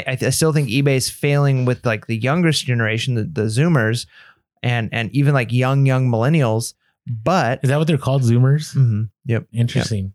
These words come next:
Speaker 1: Yep. Uh, so they're failing with that generation, but at the same time, th-, they've probably still at least heard of eBay. But how many are like, "Yeah, fine, Goodwill finds. That's, like, the place to go online to get your, your,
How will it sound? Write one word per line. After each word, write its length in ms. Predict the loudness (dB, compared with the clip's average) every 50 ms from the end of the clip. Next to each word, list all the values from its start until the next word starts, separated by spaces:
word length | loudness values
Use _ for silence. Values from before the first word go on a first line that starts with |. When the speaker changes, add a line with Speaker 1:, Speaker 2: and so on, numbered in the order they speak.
| -4
Speaker 1:
Yep. 320 | -2 0 0 0 0 -2 -4
Uh, 60 | -4
so 480 | -2 0 2 2 2 2 0 -2 -6 _ _ _ _ _ _ _ _ _ _ _ _ _ -2
they're 160 | 0 0 0
failing 400 | 0 0 0 0 2 2 2 2
with 140 | 2 2 0
that 240 | 0 -2 -2 -2 0
generation, 760 | 0 2 2 2 2 0 0 0 0 -2 -2 -2 -2 -4 -6 _ _ _ _ _ _ _ _ -18 -8 -4
but 80 | -2 -2
at 80 | 0
the 80 | 0 0
same 200 | 0 0 0 2
time, 480 | 2 2 2 2 0 -2 -2 -4 -8 _ _ _ _ -12
th-, 120 | -10 -6 -4
they've 180 | -4 -2 0
probably 240 | 0 0 0 0 0
still 160 | 0 0 -2
at 60 | -2 0
least 180 | -2 -4 -2
heard 180 | -2 -2 0 0
of 60 | 0
eBay. 400 | 2 2 2 0 -2 -4 -8 -12 -12 _ _ _ _ _ _ _ _ _ -6
But 80 | -4 -2
how 100 | 0 0
many 140 | 2 2 2
are 100 | 2 2
like, 240 | 0 -2 -4 -8 _ -4
"Yeah, 200 | -4 -4 -4 -4 _ _ _ _ _ _
fine, 240 | -4 -4 -4 -4 -6 -12 -14 -8 -4
Goodwill 280 | -4 -2 -2 -2 -2 -2
finds. 500 | -2 -2 -2 -2 -2 -4 -4 -6 -6 -8 -10 -14 _ -6
That's, 140 | -6 -4 -4
like, 140 | -4 -6 -8 _ -16
the 80 | -12
place 240 | -6 -4 -4 -2 -2 -4
to 80 | -4
go 340 | -2 0 0 0 0 0 0
online 460 | -2 -2 -2 0 0 0 0 0 -2
to 60 | -2
get 220 | -2 -2 -2 -2 0
your, 440 | 0 0 0 0 0 -2 -4 -6 -6 -6
your, 240 | -4 -4 -4 -4